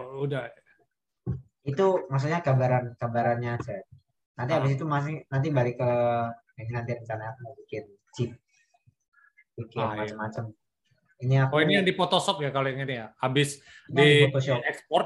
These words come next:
Speaker 1: gitu, muncul di Photoshop, baru Mas edit lagi kayak gitu ya?
Speaker 2: Nanti setelah di, di, di Hair Slips itu udah keluar, nanti, nanti keluar gambar-gambar kayak gini.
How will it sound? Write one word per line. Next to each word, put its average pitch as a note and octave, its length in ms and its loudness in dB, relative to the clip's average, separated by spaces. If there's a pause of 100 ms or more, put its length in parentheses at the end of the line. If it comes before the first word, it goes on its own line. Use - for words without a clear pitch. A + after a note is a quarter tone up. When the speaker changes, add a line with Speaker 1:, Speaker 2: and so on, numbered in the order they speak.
Speaker 1:
gitu, D3+ 220 2 (100)
muncul D3+ 320 -2
di D3+ 80 0
Photoshop, D3 480 -2
baru D3 240 -2
Mas C#3 160 -4
edit C#3+ 160 -4
lagi C3 320 -6
kayak A2+ 160 -8
gitu - 160 -16
ya? - 80 -18 (1500)
Speaker 2:
Nanti F3+ 160 4
setelah F3 400 4
di, D3 460 2 (260)
di, D3 160 2 (1120)
di D3 80 -2
Hair C#3+ 220 2
Slips D#3 260 -8
itu D#3+ 300 -6
udah C3+ 180 2
keluar, C#3+ 400 2
nanti, F3+ 240 -6 (320)
nanti D3 240 -2
keluar D3+ 320 0
gambar-gambar A#2+ 480 -2
kayak B2 220 -8
gini. A#2+ 260 -12